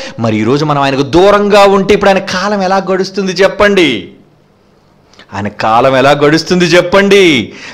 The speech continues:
కాలం గడవటం లేదు ఆయనకి, కాలం గడవటం లేదు. "ఏంటి నా టైమ్ అవటం లేదు?" టైమ్ అవట్లేదంటే ఆయనకి టైమ్ అయిపోవడం కాదు, చచ్చిపోతాడన్న భయం కాదు.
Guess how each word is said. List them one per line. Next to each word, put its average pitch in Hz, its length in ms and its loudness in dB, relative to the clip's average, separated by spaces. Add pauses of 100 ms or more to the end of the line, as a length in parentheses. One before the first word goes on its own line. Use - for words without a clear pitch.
(140)
కాలం 143 520 -4
గడవటం 185 480 0
లేదు 196 200 4
ఆయనకి, 196 320 2
కాలం 247 380 4
గడవటం 302 500 4
లేదు. 302 300 4 (160)
"ఏంటి 320 380 2
నా 302 100 4
టైమ్ 294 300 4
అవటం 277 300 4
లేదు?" 220 220 4
టైమ్ 165 280 0
అవట్లేదంటే 214 640 0 (360)
ఆయనకి 120 380 0
టైమ్ 160 300 0
అయిపోవడం 160 380 0
కాదు, 151 200 2
చచ్చిపోతాడన్న 180 640 0
భయం 196 300 2
కాదు. 202 560 2